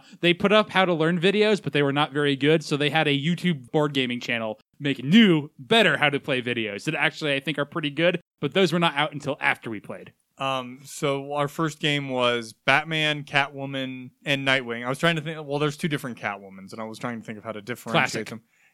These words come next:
Speaker 1: Or I guess
Speaker 2: Classic
Speaker 1: traditional?
Speaker 2: Tradition-
Speaker 1: Current, current modern Cat-, like, regular ass Catwoman.
Speaker 2: Regular Catwoman and Nightwing against Bane, and Batman beat the <laughs> living out of Bane.
Speaker 1: To be fair, after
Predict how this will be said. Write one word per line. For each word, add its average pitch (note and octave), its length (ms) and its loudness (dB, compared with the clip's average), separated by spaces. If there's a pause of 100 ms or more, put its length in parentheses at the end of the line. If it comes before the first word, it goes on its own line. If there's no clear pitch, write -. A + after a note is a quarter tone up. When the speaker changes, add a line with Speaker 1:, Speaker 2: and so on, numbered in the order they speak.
(120)
Speaker 1:
Or D#3+ 80 4
I E3+ 100 10
guess E3 120 2
Speaker 2:
Classic - 120 -4
Speaker 1:
traditional? G3+ 680 0
Speaker 2:
Tradition- E3 340 2
Speaker 1:
Current, F3 260 2 (200)
current G3+ 280 2
modern E3+ 300 2
Cat-, A3+ 220 0
like, A3+ 280 4
regular E3 300 2
ass B2+ 220 0
Catwoman. - 320 -12
Speaker 2:
Regular F3+ 400 2
Catwoman B2+ 720 2 (500)
and D3+ 180 0
Nightwing B2 720 0
against C3+ 520 -4 (120)
Bane, A#2 460 -4
and A#2+ 240 -12
Batman C#3 520 2
beat C3+ 200 -4
the B2+ 140 -4 (100)
<laughs> A#2+ 80 -16
living B2+ 220 -8 (1400)
out C3 160 0
of B2 140 -4
Bane. B2 540 2
Speaker 1:
To A#3 80 -4
be A3+ 100 2
fair, G3 380 2
after E3 420 -2